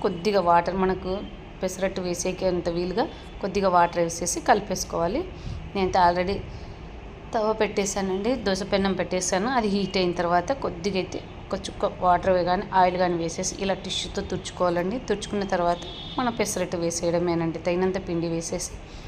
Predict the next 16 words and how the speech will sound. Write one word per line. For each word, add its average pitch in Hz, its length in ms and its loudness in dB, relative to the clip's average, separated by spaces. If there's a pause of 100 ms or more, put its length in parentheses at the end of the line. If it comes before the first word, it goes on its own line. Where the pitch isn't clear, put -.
(260)
పెసరట్టు 208 440 0
వేయడమేనండి. 170 680 0 (1500)
చాలా 175 340 0 (120)
టేస్ట్, 180 260 -4 (220)
ఆరోగ్యానికి 180 540 0
కూడా 202 120 2 (220)
చాలా 170 400 6
మంచిదండి. 170 560 -2 (220)
నేనైతే 180 400 2 (200)
ఇలా 175 120 -2 (100)
ప్యాన్ 170 260 2
హీట్ 180 220 -4
అయిన 170 180 -2
తర్వాత 160 420 -2 (400)
స్లో 190 220 4
ఫ్లేమ్లో 190 320 2